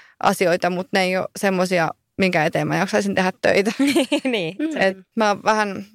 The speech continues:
Speaker 1: ollut sillä ehkä allapäinkin tän asian takia, koska
Speaker 2: Mm.
Speaker 1: mä, niinku, on semmonen luonne, että mä tarviin jotain, minkä eteen tehdä töitä koko ajan.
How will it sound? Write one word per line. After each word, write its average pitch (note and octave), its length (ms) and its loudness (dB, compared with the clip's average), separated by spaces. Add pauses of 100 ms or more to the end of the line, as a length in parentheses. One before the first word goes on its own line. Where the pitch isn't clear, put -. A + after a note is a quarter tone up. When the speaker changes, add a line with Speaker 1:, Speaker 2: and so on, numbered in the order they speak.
(120)
Speaker 1:
ollut G3+ 220 0
sillä F#3+ 240 2
ehkä G3 200 -2
allapäinkin F3 560 0
tän E3+ 140 -4
asian F#3 300 -2
takia, F#3 320 0
koska - 400 0
Speaker 2:
Mm. G#3 140 -12
Speaker 1:
mä, G3 160 2 (320)
niinku, F#3+ 200 0
on G3 80 2
semmonen F#3+ 300 2
luonne, F#3+ 300 0
että F#3 140 -2
mä - 20 -12
tarviin D#3 480 0
jotain, A#2 400 -2
minkä F#3 280 -2
eteen - 360 -2
tehdä F#3+ 260 0
töitä F#3+ 300 2
koko G#3+ 240 0
ajan. A3 280 0